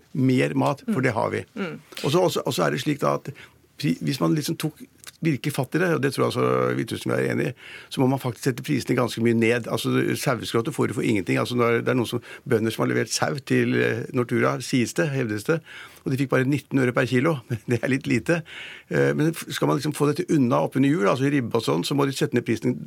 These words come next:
Speaker 1: dramatisk og lage en sånn ribbefest, eller ribbe,
Speaker 2: Ja, for vi
Speaker 1: eh,
Speaker 2: burde fått ribba gratis, eh,
Speaker 1: Nesten.
Speaker 2: nesten. Mm.
Speaker 1: Nesten.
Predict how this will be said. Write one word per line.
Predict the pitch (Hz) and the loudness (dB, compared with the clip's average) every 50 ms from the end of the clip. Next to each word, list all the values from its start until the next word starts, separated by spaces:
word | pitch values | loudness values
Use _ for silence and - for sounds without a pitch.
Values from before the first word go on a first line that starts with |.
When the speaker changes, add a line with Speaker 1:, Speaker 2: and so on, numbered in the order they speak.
| - - | -2 0
Speaker 1:
dramatisk | 135 139 135 120 113 113 - - - 190 | 2 2 4 2 0 -2 -4 -6 -2 0
og | 180 | 2
lage | 156 139 135 | 2 2 2
en | 127 135 | 0 0
sånn | 143 143 143 | 0 2 2
ribbefest, | 151 123 101 95 - 151 170 165 156 - | 0 -2 -2 -2 0 0 0 2 0 0
eller | 147 139 143 | 0 0 2
ribbe, | 147 139 110 98 110 117 113 120 123 135 - | 0 0 2 2 2 2 2 2 0 0 2
Speaker 2:
Ja, | - | 2
for | - - | 2 2
vi | 311 302 | 2 0
Speaker 1:
eh, | 262 | 0
Speaker 2:
burde | 285 208 190 | 0 0 0
fått | 233 220 247 233 | 0 0 0 0
ribba | 180 170 185 185 | 0 0 0 0
gratis, | 170 151 147 - 180 175 - - - 165 | -2 -2 -2 -2 -4 -2 -2 0 2 4
eh, | 196 196 196 | 4 6 4
Speaker 1:
Nesten. | 196 202 | 4 2
Speaker 2:
nesten. | 208 202 - - 320 349 | 0 0 0 -2 -2 0
Mm. | - 254 208 | 2 2 2
Speaker 1:
Nesten. | 143 - - - 123 117 | 2 2 0 0 0 0